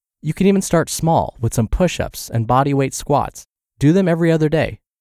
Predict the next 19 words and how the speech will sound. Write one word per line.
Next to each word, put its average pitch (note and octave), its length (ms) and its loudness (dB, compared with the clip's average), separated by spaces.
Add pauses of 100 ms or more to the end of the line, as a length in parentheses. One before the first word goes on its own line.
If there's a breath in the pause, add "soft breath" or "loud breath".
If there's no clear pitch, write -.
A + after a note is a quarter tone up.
(120)
Just - 220 0
do G3+ 120 2
something - 580 -2 (260)
and A#2 160 -4
keep - 220 -6
getting D3 220 0
better A2 340 2
at F2+ 180 -6
whatever A#2+ 300 0
small C3+ 400 0
thing A2 420 0
you G2 140 0
choose. - 460 -4 (1040)
Two, C#3+ 300 2 (480)
if - 120 -6
you A#2+ 120 2
are G2 140 2
a F#2+ 40 2
runner C#3 460 2